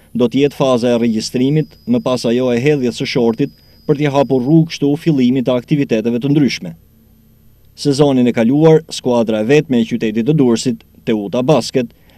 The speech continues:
militoi në kategorinë e parë, ku pas një loje shumë të mirë dhe rezultateve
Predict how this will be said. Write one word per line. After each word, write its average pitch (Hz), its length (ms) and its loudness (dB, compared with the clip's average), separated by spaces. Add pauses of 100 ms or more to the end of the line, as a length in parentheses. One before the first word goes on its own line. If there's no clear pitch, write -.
militoi 147 560 4
në 143 140 0
kategorinë 123 480 2
e - 20 0
parë, 101 300 0 (260)
ku 117 160 -6
pas 123 160 -4
një 117 220 0
loje 127 320 2
shumë 113 240 0
të 110 140 -2
mirë 143 280 0
dhe 113 140 2
rezultateve 110 640 -2